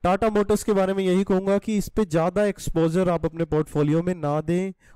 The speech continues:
और बहुत अच्छे स्टॉक्स हैं जिन पे ज्यादा लोन नहीं है, जिनके पास अच्छी अपॉर्चुनिटी भी है। तो Tata Motors में थोड़ा सा कॉशियस रहें, थ्री फिफ्टी का लेवल यहाँ पे ब्रेक नहीं होना चाहिए।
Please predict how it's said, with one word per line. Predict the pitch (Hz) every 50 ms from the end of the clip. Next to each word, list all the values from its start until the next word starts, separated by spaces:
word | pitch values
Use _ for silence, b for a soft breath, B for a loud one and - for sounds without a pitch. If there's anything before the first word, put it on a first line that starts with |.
| b b
और | - 180 196 202 185
बहुत | 170 165 170 185 185 175
अच्छे | 165 - - 180
स्टॉक्स | 160 - - - 151 156 156 - - -
हैं | 175 180 180 160
जिन | 170 160 165
पे | - 175 160
ज्यादा | 147 156 151 151 165
लोन | 160 156 151 151 160 170
नहीं | 175 165 160 165 170 170
है, | 170 180 180
जिनके | 156 165 156 160 165
पास | 156 165 170 165 -
अच्छी | - 156 165 - - - 202
अपॉर्चुनिटी | 180 160 156 151 151 - - 160 160 156 147 165 165
भी | 160 147 139 143
है। | 131 131 120 113 110 117 - _ b b b b b b b b
तो | 170 -
Tata | - 175 175 180 - 208 202 190
Motors | 180 175 - 185 185 - -
में | 185 175 -
थोड़ा | 180 175 180 175
सा | - 185
कॉशियस | 160 - 156 156 151 - 185 180 175 - -
रहें, | 160 165 170 180 185 185 190 196 196 180 b b b b b b b - -
थ्री | 202 214 220 226
फिफ्टी | 208 - 196 - - - 202 185
का | - 190
लेवल | 180 170 160 160 165 175
यहाँ | 170 175 170 160
पे | 156 - 175
ब्रेक | 160 151 160 160 156
नहीं | 156 151 151 156 170 160
होना | 156 156 160 156
चाहिए। | - - 160 151 160 160 165 175 190 196